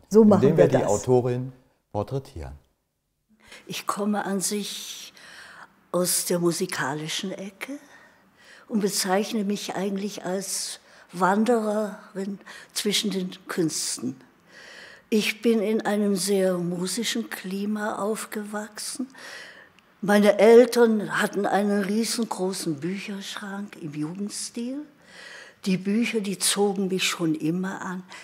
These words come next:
Speaker 3: Erst Hans Märchen, dann, äh, die Klassiker. Und als Kind, es ist so, dass ich das eigentlich nie so recht trennte,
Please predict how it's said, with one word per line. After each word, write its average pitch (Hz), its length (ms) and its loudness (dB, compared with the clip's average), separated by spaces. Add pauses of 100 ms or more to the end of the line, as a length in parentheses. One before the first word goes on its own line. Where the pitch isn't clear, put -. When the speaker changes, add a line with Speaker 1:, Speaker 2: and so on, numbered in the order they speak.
Speaker 3:
Erst - 360 -8
Hans 151 340 -8
Märchen, 190 720 -4 (400)
dann, 175 320 2
äh, 151 380 2 (240)
die - 120 -12
Klassiker. - 800 -10 (460)
Und 208 280 0
als 180 360 2
Kind, 262 560 2 (960)
es 202 160 0
ist - 300 -2
so, 262 200 2
dass 247 320 4
ich - 380 -8
das 240 240 2
eigentlich 233 420 -4
nie 240 160 0
so 233 200 -4
recht 220 540 -6
trennte, 160 640 -2